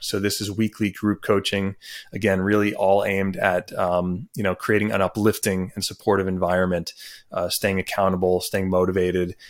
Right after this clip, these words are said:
and really just practicing these, these exercises. So, um, you know, I really,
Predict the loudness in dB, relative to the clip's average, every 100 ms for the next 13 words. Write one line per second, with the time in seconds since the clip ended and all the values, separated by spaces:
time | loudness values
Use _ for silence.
0 | -14 -6 -2 2 2 2 0 -2 -4 0
1 | 0 0 -4 -2 -2 -2 -2 0 2 0
2 | 0 -2 -2 -2 -4 -6 -8 -12 _ -20
3 | -20 -10 0 4 6 6 6 4 0 -4
4 | _ _ _ 4 6 8 8 6 4 0